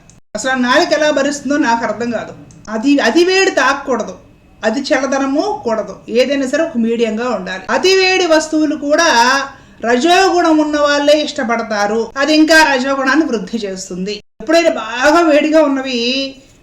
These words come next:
మింగినప్పుడు కొందరికి అనుభవం ఉంటుందండి, లోపల కూడా ఏదో కాస్త, ఆ, ఏదో కాలి లోపల పేగులకి వాటికి బాధ కలుగుతున్న ఫీలింగ్ తెలుస్తుంది. బాగా వేడిగా ఉన్నవి లోపల వేసేసుకోండి, లోపలంతా దిగేటప్పుడు అంతా కూడా కాలుతున్న అనుభవం కలుగుతుందా లేదా,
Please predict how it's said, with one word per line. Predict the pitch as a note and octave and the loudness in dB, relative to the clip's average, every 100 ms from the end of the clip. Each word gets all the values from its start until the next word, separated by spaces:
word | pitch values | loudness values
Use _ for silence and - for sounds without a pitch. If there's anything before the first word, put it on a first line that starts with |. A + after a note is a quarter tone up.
| _ | _
మింగినప్పుడు | A#3+ C#4+ D#4+ E4 D4 B3+ A3+ A#3 C4+ A#3 | 2 4 6 4 2 -2 0 0 0 -2
కొందరికి | A3 A#3 | -4 -4
అనుభవం | A3+ B3 D4 C4 | -2 0 0 0
ఉంటుందండి, | A3+ A#3+ A#3 G3+ F3+ | -2 -4 -4 -6 -8
లోపల | F#3 G#3+ B3 C#4 | -4 -2 0 -2
కూడా | B3 C4 C4+ A3 G#3+ A#3+ A#3+ - - _ A3 | -2 -2 -2 -2 -2 -2 -6 -14 -20 _ -4
ఏదో | A#3 C4 | -2 -2
కాస్త, | B3 B3 C4+ A3+ - G3 | -4 -6 -4 -6 -8 -6
ఆ, | G#3 G#3+ G#3 G3 G3 | -2 0 -2 -4 -4
ఏదో | G#3 B3+ | -4 -4
కాలి | B3+ A#3 C4 D#4 B3 | -4 0 2 2 0
లోపల | A#3 A3 B3 | -2 -2 -4
పేగులకి | C4+ A#3+ B3 C4+ A#3+ | -4 0 0 0 -4
వాటికి | A#3 A3 A3+ | -2 -2 -2
బాధ | G3+ A#3 | -2 -2
కలుగుతున్న | C4 A#3 A3 A3 | -2 -4 -6 -10
ఫీలింగ్ | G#3+ B3 C4+ A3 | -8 -4 -2 -2
తెలుస్తుంది. | G3+ A3 - F#3 - | -4 -10 -12 -16 -16
బాగా | - - D#4 E4 | -10 -2 2 4
వేడిగా | D4 C#4+ D4 C#4+ | 4 2 2 -2
ఉన్నవి | B3+ B3 A#3 A3+ B3 B3 - - - | -2 -2 -2 -2 -4 -6 -12 -18 -6
లోపల | A#3 A#3+ B3 | -4 -2 -2
వేసేసుకోండి, | A#3+ B3 - B3 A#3+ | -2 -4 -6 -4 -2
లోపలంతా | G#3+ A#3 B3+ A3 A#3+ | 0 -2 -2 -4 -4
దిగేటప్పుడు | G3+ A3 B3 A3+ G#3+ | -4 -2 -2 -4 -6
అంతా | G#3 A3 | -8 -8
కూడా | A3 | -10
కాలుతున్న | G#3+ G#3 A#3 A#3 A3 | -6 -4 -4 -4 -6
అనుభవం | G#3 G#3+ G#3 | -6 -6 -6
కలుగుతుందా | G3 G3+ G#3 G#3+ | -8 -8 -6 -4
లేదా, | G3 F#3 | -4 -8